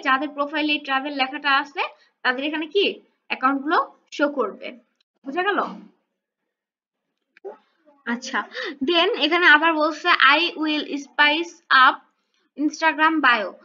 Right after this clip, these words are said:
in twenty-four hours।" মানে চব্বিশ ঘন্টার মধ্যে, যে একটা বায়ো লিখতে লাগে দশ মিনিট, চব্বিশ ঘন্টার মধ্যে সে একটা বায়ো করে দিবে,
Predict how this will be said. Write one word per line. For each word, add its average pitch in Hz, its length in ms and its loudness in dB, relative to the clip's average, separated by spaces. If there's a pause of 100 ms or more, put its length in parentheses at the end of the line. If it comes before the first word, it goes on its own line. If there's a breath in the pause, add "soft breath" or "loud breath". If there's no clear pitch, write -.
(220 soft breath)
in 302 200 -2
twenty-four 294 540 -6
hours।" 240 300 0
মানে 320 140 -6
চব্বিশ 311 380 -6
ঘন্টার 311 320 -4
মধ্যে, 285 320 -12
যে 277 100 -8
একটা 294 280 -6
বায়ো 269 240 0
লিখতে 277 280 -10
লাগে 277 220 -4
দশ 254 200 -6 (100)
মিনিট, 330 260 -2
চব্বিশ 285 300 -8
ঘন্টার 285 260 -2
মধ্যে 277 220 -6
সে 294 160 -6 (440 loud breath)
একটা 269 300 -2
বায়ো 254 300 2
করে 302 280 -4
দিবে, 294 260 -6